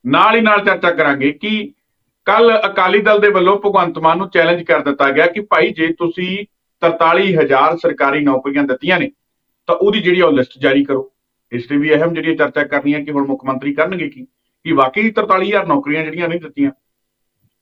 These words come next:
ਉਧਰ ਨਾਲ ਹੀ ਨਾਲ ਗੱਲ ਕਰਾਂਗੇ ਚਰਨਜੀਤ ਸਿੰਘ ਚੰਨੀ ਅਤੇ ਬੀਬੀ ਜਗੀਰ ਕੌਰ ਦੀ ਵਾਇਰਲ ਵੀਡੀਓ ਵਾਲਾ ਜਿਹੜਾ ਮਸਲਾ ਹੈ, ਉਹਦੇ ਵਿੱਚ ਕੱਲ੍ਹ ਚੋਂ ਜਿਹੜੇ ਮਹਿਲਾ ਕਮਿਸ਼ਨ ਆ ਪੰਜਾਬ ਦਾ, ਉਹਨੇ ਸੋ ਮੋਟੋ ਨੋਟਿਸ ਲਿਆ, ਉਹਦੇ ਤੇ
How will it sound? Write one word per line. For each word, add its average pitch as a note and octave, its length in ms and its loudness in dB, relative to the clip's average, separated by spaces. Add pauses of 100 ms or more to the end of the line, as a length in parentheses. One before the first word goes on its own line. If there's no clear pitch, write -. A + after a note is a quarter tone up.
ਉਧਰ G#3 320 2 (500)
ਨਾਲ F3+ 300 2
ਹੀ A#3+ 40 4
ਨਾਲ A3+ 200 2
ਗੱਲ F#3+ 220 0
ਕਰਾਂਗੇ E3+ 400 0
ਚਰਨਜੀਤ F#3+ 420 -2
ਸਿੰਘ A3 180 -2
ਚੰਨੀ F#3+ 320 0
ਅਤੇ G3+ 140 4
ਬੀਬੀ F3+ 280 -4
ਜਗੀਰ E3+ 340 -8
ਕੌਰ F#3+ 280 2
ਦੀ F#3+ 120 -4
ਵਾਇਰਲ G3 320 0
ਵੀਡੀਓ F3 280 -8
ਵਾਲਾ E3+ 180 4
ਜਿਹੜਾ E3+ 180 0
ਮਸਲਾ D3 340 0
ਹੈ, - 80 -4 (920)
ਉਹਦੇ C#4 280 4
ਵਿੱਚ G#3+ 300 2 (300)
ਕੱਲ੍ਹ G#3 240 2 (340)
ਚੋਂ F#3+ 420 0
ਜਿਹੜੇ G3 440 4 (280)
ਮਹਿਲਾ A3 360 2
ਕਮਿਸ਼ਨ F#3+ 380 0
ਆ F3+ 80 2
ਪੰਜਾਬ D3 420 2
ਦਾ, E3 100 4
ਉਹਨੇ F3+ 160 2
ਸੋ F#3+ 260 0
ਮੋਟੋ F#3 280 0
ਨੋਟਿਸ E3+ 380 -2
ਲਿਆ, F3+ 180 4
ਉਹਦੇ F3 320 0
ਤੇ E3 360 0